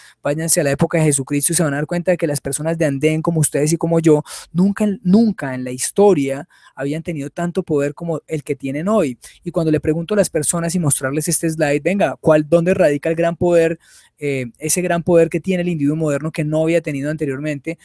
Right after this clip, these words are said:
Las personas dicen un montón de cosas, pero al final, eh, no se ubican en lo pequeño, y lo pequeño es,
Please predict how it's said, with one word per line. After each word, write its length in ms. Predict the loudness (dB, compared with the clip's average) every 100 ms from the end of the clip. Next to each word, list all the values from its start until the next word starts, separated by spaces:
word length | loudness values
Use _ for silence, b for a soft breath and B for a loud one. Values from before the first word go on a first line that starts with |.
| b b
Las 120 | -10
personas 320 | -6 -4 -2
dicen 400 | 0 0 0 -4
un 80 | -2
montón 340 | 0 2 0 0
de 100 | 0
cosas, 380 | 0 0 -2
pero 160 | -4 -4
al 60 | -4
final, 380 | -6 -6 -6 -8 b b -4
eh, 160 | -4 0
no 180 | 2 4
se 140 | 4
ubican 260 | 2 2 0
en 60 |
lo 80 | -2
pequeño, 500 | -2 -2 0 0 0
y 40 | 0
lo 120 | 0
pequeño 480 | -2 0 2 4 4
es, 220 | 2